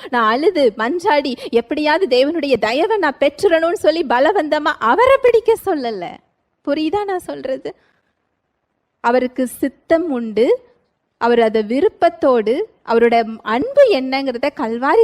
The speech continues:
சிலுவையில என்ன செஞ்சிட்டாரு? காண்பித்து விட்டார். அங்க இயேசு கிறிஸ்து அடிக்கப்பட்டதன் நிமித்தம், அவர் காயப்பட்டதன் நிமித்தம், அவர் நொறுக்கப்பட்டதன் நிமித்தம்,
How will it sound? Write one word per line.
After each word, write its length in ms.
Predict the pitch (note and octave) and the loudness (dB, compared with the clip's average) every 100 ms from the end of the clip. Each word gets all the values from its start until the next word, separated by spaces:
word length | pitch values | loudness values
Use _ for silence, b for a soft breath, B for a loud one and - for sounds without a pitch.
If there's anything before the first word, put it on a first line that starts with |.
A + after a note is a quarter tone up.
| - | 2
சிலுவையில 240 | C#4+ C4 | -4 -4
என்ன 240 | B3 A#3+ B3 | -4 -6 -6
செஞ்சிட்டாரு? 560 | A#3+ G#3+ G#3+ G3 F#3 F#3+ _ _ | -6 -8 -6 -6 -6 -8 _ _
காண்பித்து 600 | - G#3+ G#3+ G#3+ G#3+ G3+ | -16 -12 -10 -10 -10 -10
விட்டார். 420 | F#3+ E3+ - - - _ _ _ _ _ | -12 -14 -14 -16 -18 _ _ _ _ _
அங்க 180 | A3 G#3+ | -8 -2
இயேசு 300 | A#3+ G4 F#4+ | 0 0 -2
கிறிஸ்து 380 | D4+ B3+ - A#3+ | -4 -6 -2 -2
அடிக்கப்பட்டதன் 840 | G#3 G#3 C#4+ D4 - A#3+ A#3 A#3 | -2 -6 -6 -6 -6 -6 -6 -6
நிமித்தம், 580 | A#3 A3 A3 - B3+ A3 _ _ _ - | -8 -10 -10 -2 -4 -4 _ _ _ -8
அவர் 200 | A#3 A#3+ C4 | -6 -4 -4
காயப்பட்டதன் 760 | B3 D#4+ G4+ - C#4+ C4 B3+ | -4 0 0 0 -4 -2 -4
நிமித்தம், 520 | B3 A3+ B3+ - C4+ B3+ B | -6 -8 -10 -2 -2 -2 B
அவர் 240 | - A#3 A3+ | -4 -4 -2
நொறுக்கப்பட்டதன் 920 | B3 F#4 - A#4+ G4+ - C4+ C4 B3+ | 0 2 0 0 -2 -2 -2 -4 -6
நிமித்தம், 520 | A#3 B3+ C#4 D4 B3+ | -6 -4 0 0 0